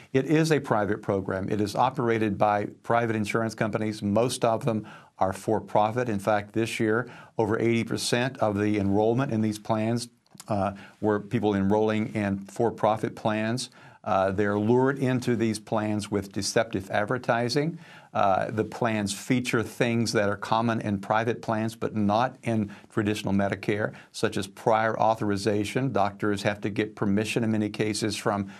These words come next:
uh, the insurance company before they can treat their patients. Uh, inadequate networks, particularly as people get older and sicker, and very, very high out-of-pocket cost if, uh, if people,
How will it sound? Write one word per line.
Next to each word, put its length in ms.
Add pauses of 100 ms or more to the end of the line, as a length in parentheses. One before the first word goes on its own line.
(240)
uh, 480
the 240
insurance 440
company 420
before 320
they 140
can 180
treat 300
their 120
patients. 600 (360)
Uh, 280 (160)
inadequate 600
networks, 600
particularly 880
as 120
people 240
get 180
older 380
and 160
sicker, 420 (360)
and 260
very, 480
very 300
high 500 (100)
out-of-pocket 760
cost 480 (320)
if, 320
uh, 240
if 180
people, 400